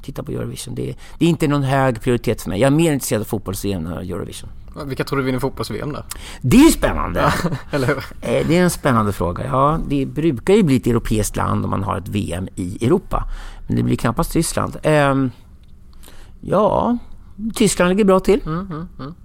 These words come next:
Speaker 1: Absolut.
Speaker 2: Mm.
Speaker 1: Men det är fortfarande en öppen fråga.
Speaker 2: Mm.
Speaker 1: Och i och med att det är så pass många omgångar nu där man blir utslagen direkt, så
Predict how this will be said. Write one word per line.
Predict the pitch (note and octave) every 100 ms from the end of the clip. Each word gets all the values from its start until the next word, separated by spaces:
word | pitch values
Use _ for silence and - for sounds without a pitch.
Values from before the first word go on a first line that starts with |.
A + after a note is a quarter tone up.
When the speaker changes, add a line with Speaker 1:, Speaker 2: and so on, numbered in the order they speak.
| -
Speaker 1:
Absolut. | E3 - E3+ F3+ -
Speaker 2:
Mm. | C#3+ F#3+ - - - - -
Speaker 1:
Men | - D#3
det | D3
är |
fortfarande | D3+ E3 D#3 D#3
en |
öppen | - C3+
fråga. | C#3 C3+ - - -
Speaker 2:
Mm. | C3
Speaker 1:
Och | E3+
i | D#3+
och | D3+
med |
att | D3
det | D3+
är |
så | - D3
pass | D3+ D3+
många | D#3 C#3
omgångar | C3+ B2+ B2 B2+
nu | B2 B2
där | B2
man | B2
blir | B2 A#2+
utslagen | - B2+ A#2
direkt, | A2+ A2 A#2 -
så | - G#2+